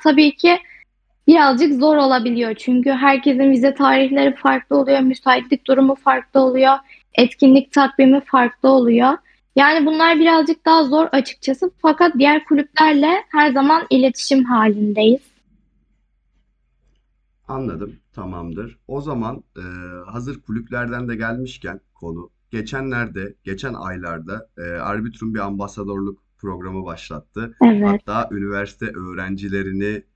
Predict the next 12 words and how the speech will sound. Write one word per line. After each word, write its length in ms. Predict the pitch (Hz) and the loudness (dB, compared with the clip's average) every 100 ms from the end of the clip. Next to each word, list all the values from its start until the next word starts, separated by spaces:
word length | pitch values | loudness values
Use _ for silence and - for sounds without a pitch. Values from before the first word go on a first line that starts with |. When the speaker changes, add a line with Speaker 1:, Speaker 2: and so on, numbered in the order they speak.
| _ _ - | _ _ -20
Speaker 2:
içinden 580 | - - 101 104 101 - | -18 -10 -8 -6 -8 -12
olmasını, 640 | 87 87 85 - 87 85 80 - | -16 -14 -14 -16 -16 -16 -18 -18
e, 260 | 85 85 104 | -14 -14 -14
bir 60 | |
şarttı 440 | 117 151 139 - 95 | -6 -2 -2 -4 -12
galiba 340 | 82 82 82 | -10 -12 -14
yanlış 300 | 80 82 - | -16 -20 -20
hatırlamıyorsam 840 | 82 80 80 80 78 - 82 82 | -20 -18 -14 -14 -14 -16 -16 -12
bu. 260 | 113 165 - _ _ _ 107 | -10 -10 -12 _ _ _ -8
Ve 260 | 143 - _ | -8 -8 _
sen 420 | - 131 139 135 | -10 -6 -6 -4
de 280 | 131 170 | -4 -6